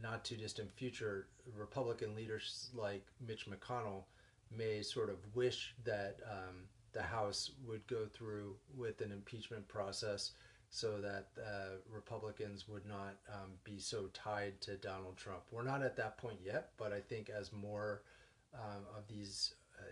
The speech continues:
investigations go through that we talked about at the beginning, and, um, more evidence comes out from some of the, um, uh, criminal proceedings that are going on,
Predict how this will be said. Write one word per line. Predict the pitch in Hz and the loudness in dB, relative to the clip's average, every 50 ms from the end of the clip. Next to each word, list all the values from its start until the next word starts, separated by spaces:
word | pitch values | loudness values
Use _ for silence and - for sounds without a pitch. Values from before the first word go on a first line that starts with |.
| 104 104 | -6 -4
investigations | 101 101 110 110 - - - 104 107 110 120 - - 139 131 127 123 | -2 0 0 0 0 0 -2 -2 0 0 0 0 0 0 -2 -2 -2
go | - - 127 127 | 0 2 2 2
through | 127 - 131 127 131 127 | 2 0 2 2 4 4
that | 113 98 95 | 4 2 0
we | 95 90 90 - | -4 -8 -10 -8
talked | - - 104 107 101 - | -4 -2 -2 -2 -2 -2
about | 98 101 101 98 | 0 0 0 0
at | 95 - | -2 -4
the | 104 | -6
beginning, | 95 101 101 107 113 120 123 123 123 123 123 120 - - | -6 -6 -4 -2 0 0 0 0 -2 -2 -4 -6 -8 -8
and, | 107 98 95 95 92 92 90 | -6 -6 -6 -6 -6 -6 -4
um, | 90 90 90 87 87 90 90 - - - - - - - - - - - 104 | -4 -4 -4 -6 -8 -10 -12 -14 -18 -20 -20 -20 -20 -20 -20 -20 -16 -10 -4
more | 107 107 107 107 | -2 0 2 2
evidence | 110 110 110 113 113 110 107 107 | 2 2 2 0 0 0 -2 -2
comes | - - 117 107 107 98 107 | -2 -2 -2 -2 -2 0 2
out | 107 107 107 104 - | 4 4 2 2 0
from | - 104 104 | -6 -4 -2
some | 98 - 117 110 104 | 0 0 0 0 -2
of | 104 101 98 | -4 -4 -4
the, | 95 107 101 98 98 95 92 92 - - - - - - - - - - | -2 -2 -2 -2 -2 -4 -4 -8 -10 -14 -20 -20 -20 -20 -20 -20 -16 -10
um, | 123 110 101 98 98 95 95 92 90 92 92 92 - - - _ - - - - - - - - - - - - _ - - - | -6 -4 -2 -2 0 -2 -2 -2 -4 -8 -10 -14 -18 -20 -20 _ -20 -18 -18 -18 -20 -20 -20 -20 -20 -20 -20 -20 _ -14 -8 -6
uh, | 113 98 95 98 101 - - - - - | -4 -4 -4 -6 -8 -12 -14 -16 -18 -12
criminal | - - 147 135 139 139 139 135 131 131 131 131 127 - | -2 2 4 4 6 4 4 4 4 2 2 0 0 0
proceedings | - 147 131 131 - - 147 143 151 151 147 135 - - | 2 2 2 2 2 2 2 2 2 2 2 2 4 4
that | 151 139 139 135 | 4 4 4 4
are | 139 127 | 2 2
going | 123 131 143 139 135 135 139 139 | 4 6 4 6 4 2 0 -2
on, | 135 135 135 135 139 135 135 | -2 -2 -2 -2 -4 -4 -6